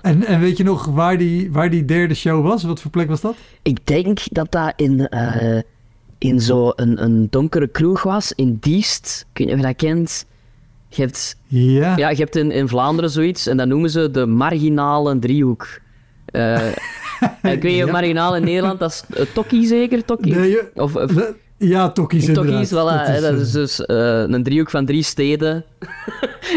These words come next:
Speaker 2: En iedereen dat daarin woont is, is zogezegd marginaal. Of, eh, een tokkie, hè. Eh, en dat was Diest, is een van die uithoeken daarvan. <laughs> Dus, dus,
Speaker 1: Ja.
Speaker 2: en dat, dat was zo, ja, een, een, een,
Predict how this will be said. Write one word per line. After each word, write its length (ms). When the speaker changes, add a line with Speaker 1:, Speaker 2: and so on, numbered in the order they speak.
Speaker 2:
En 300
iedereen 280
dat 100
daarin 300
woont 220
is, 160
is 240
zogezegd 400
marginaal. 640
Of, 220
eh, 80
een 220
tokkie, 420
hè. 80
Eh, 400
en 80
dat 80
was 160
Diest, 280
is 120
een 140
van 120
die 120
uithoeken 340
daarvan. 360
<laughs> 220
Dus, 300
dus, 160
Speaker 1:
Ja. 160
Speaker 2:
en 280
dat, 180
dat 100
was 220
zo, 260
ja, 300
een, 240
een, 160
een, 380